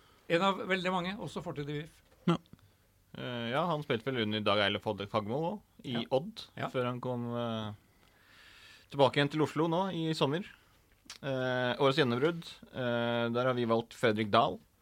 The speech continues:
Speaker 3: på bekken. Eh, også vært litt skada, men, eh, eh, vært veldig solid, og det er det som også, eh, Jørgen Isnes sier, at bekkene er en veldig viktig, har en veldig viktig funksjon da, i K F M.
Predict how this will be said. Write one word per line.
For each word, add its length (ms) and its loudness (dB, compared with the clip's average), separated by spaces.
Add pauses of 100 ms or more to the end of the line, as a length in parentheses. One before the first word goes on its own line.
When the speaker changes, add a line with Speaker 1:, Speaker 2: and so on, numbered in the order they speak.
(840)
Speaker 3:
på 80 -2
bekken. 400 2 (260)
Eh, 580 2
også 220 0
vært 180 4
litt 140 -2
skada, 360 6 (240)
men, 340 0
eh, 640 2 (160)
eh, 560 2
vært 240 2
veldig 240 2
solid, 380 0
og 100 2
det 100 6
er 240 8
det 220 4
som 220 -2
også, 500 2 (220)
eh, 680 2 (480)
Jørgen 220 4
Isnes 240 -2
sier, 160 2
at 160 -2
bekkene 720 -2
er 140 4
en 140 0
veldig 220 0
viktig, 360 -4 (360)
har 120 10
en 60 2
veldig 220 6
viktig 220 -2
funksjon 420 0
da, 60 0 (640)
i 120 0
K 180 6
F 120 0
M. 200 2